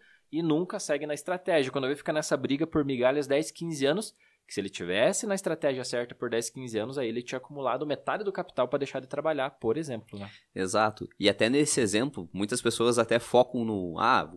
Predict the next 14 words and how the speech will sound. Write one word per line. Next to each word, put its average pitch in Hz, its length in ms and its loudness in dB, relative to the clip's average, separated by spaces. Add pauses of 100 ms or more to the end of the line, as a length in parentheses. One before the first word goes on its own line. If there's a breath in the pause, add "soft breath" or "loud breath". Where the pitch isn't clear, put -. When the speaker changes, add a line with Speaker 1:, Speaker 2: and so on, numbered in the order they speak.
(220)
Speaker 2:
vou 98 80 -4
pegar 110 220 2
um 117 100 2
apartamento, 98 640 0
né? 82 200 -8 (760)
Vou 92 120 -6
comprar 107 220 0
um 110 60 6
apartamento 110 460 2
pra 120 120 2
receber 117 320 -2
aluguéis." 101 480 0 (560 loud breath)
E 131 100 4
aí, 170 460 4